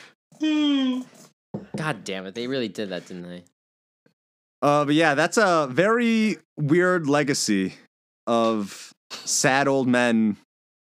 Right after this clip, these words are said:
Speaker 3: winning this award for, like, the next five years.
Speaker 1: <laughs>
Speaker 2: Yeah. Sad old men.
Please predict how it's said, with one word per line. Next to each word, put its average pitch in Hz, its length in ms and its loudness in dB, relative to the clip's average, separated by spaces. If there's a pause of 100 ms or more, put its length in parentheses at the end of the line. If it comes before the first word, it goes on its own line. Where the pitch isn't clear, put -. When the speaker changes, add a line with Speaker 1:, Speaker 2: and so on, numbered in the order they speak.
Speaker 3:
winning 123 360 2
this 113 160 0
award 107 440 2
for, 110 140 -2
like, 98 200 0
the 117 100 2
next 110 260 -2
five 104 320 0
years. 98 500 -2 (680)
Speaker 1:
<laughs> 277 40 -4 (540)
Speaker 2:
Yeah. 160 280 -12 (880)
Sad - 340 -12
old 73 260 -16
men. 78 440 -16